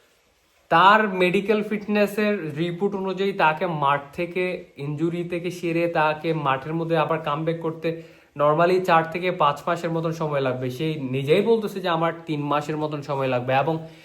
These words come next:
তার রেজিস্ট্রেশন বলেন বা others যে গোলকিপারগুলোর রেজিস্ট্রেশন বলেন, সেগুলোর ক্ষেত্রে সে কিন্তু একটা বিশাল বাধা হয়ে দাঁড়াইছে। এবং একটা জিনিস দেখেন, আমরা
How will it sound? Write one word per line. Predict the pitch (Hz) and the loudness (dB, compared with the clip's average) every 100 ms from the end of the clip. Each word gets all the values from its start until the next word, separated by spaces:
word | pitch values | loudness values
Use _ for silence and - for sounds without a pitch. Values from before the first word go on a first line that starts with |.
| - _ - | -20 _ 2
তার | 147 165 | 4 6
রেজিস্ট্রেশন | 165 170 170 185 185 190 | 4 2 -2 -4 -2 -2
বলেন | 180 180 180 | 2 2 4
বা | 165 143 160 | 4 4 6
others | 180 | 2
যে | 180 165 | 0 -2
গোলকিপারগুলোর | 165 160 156 151 165 165 170 160 | 0 0 -2 0 0 2 0 0
রেজিস্ট্রেশন | 143 - 147 156 | -4 -12 -10 -4
বলেন, | 160 160 | 0 0
সেগুলোর | 156 156 170 | 0 0 0
ক্ষেত্রে | 170 170 165 | 0 -2 -4
সে | 170 | -6
কিন্তু | 170 170 | -4 -4
একটা | 165 | -2
বিশাল | 147 139 170 | -4 -4 -4
বাধা | 160 131 131 156 | 0 2 2 4
হয়ে | 165 156 | 4 4
দাঁড়াইছে। | 131 117 113 110 | 4 0 -2 -4
এবং | 123 135 156 - - - - | -4 -2 -2 -6 -20 -20 -12
একটা | 147 165 | -2 0
জিনিস | 185 208 208 | 2 2 2
দেখেন, | 156 143 - 135 127 - | 2 2 0 -4 -4 -10
আমরা | 139 147 165 160 | -6 -2 -2 -4